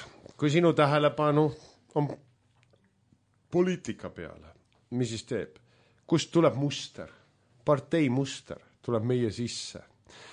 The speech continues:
Ja nüüd võtame õnnetud teadlased. Kui palju on neid hulle, kes, keda huvitab tõde? Keda huvitab universumi ülesehitus? Neid praktiliselt ei ole.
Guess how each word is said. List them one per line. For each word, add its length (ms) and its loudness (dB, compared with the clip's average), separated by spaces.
Ja 160 2
nüüd 160 4
võtame 320 6
õnnetud 400 2
teadlased. 640 -4
Kui 120 8
palju 240 8
on 160 4
neid 160 -4
hulle, 400 -2
kes, 320 -2
keda 160 0
huvitab 480 -8
tõde? 320 -4
Keda 120 0
huvitab 640 -6
universumi 640 -4
ülesehitus? 720 -16
Neid 140 0
praktiliselt 640 0
ei 80 -4
ole. 240 0